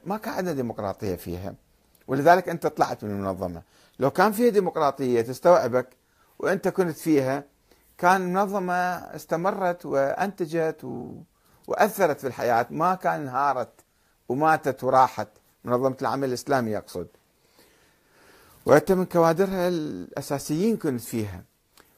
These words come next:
وتتعامل مع أعضاء حزبك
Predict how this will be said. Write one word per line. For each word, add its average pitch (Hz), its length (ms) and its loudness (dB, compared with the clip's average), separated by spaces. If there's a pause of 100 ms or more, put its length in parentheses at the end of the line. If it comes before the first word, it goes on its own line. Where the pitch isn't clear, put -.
(120)
وتتعامل 175 1300 6
مع 175 180 0
أعضاء 175 380 2
حزبك 202 520 -2